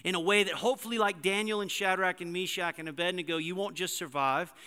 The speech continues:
but it will be strengthened and you will thrive as you, you know, sort of figure out how to navigate the world today. All right, if you're ready, say yeah. All right, cool. Practice number one, to form a resilient identity,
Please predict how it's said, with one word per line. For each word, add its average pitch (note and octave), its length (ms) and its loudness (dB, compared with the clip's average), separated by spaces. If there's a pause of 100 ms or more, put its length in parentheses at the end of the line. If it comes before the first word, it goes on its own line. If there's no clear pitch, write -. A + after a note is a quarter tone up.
(140)
but E3+ 100 2
it F#3+ 40 6
will F3 100 2
be D3+ 140 -4
strengthened G3+ 680 -2
and E3+ 80 -6
you F3 100 -2
will D#3 120 -6
thrive D3+ 580 4
as C3+ 180 -6
you, F3 320 -4
you D3 140 -8
know, A#2+ 140 -8
sort D3+ 240 -6
of D3 40 -12
figure D#3+ 220 -4
out D3+ 80 -4
how E3 60 -6
to E3 80 -6
navigate D3 400 -4
the A#2 80 -14
world A#2 180 -14
today. G#2+ 240 -18 (100)
All D#3+ 60 0
right, F3 200 2
if D#3+ 140 -10
you're D#3+ 80 -4
ready, F3+ 220 0
say F3+ 440 -2
yeah. F#3 240 -4 (1120)
All C#3 80 -4
right, B2+ 100 -6
cool. A#2 220 -10 (1200)
Practice G#3 340 2
number G#3+ 200 2
one, F#3+ 260 2
to F#3 180 -6
form B3 560 0
a G3 120 2
resilient F#3+ 680 0
identity, D3 840 -4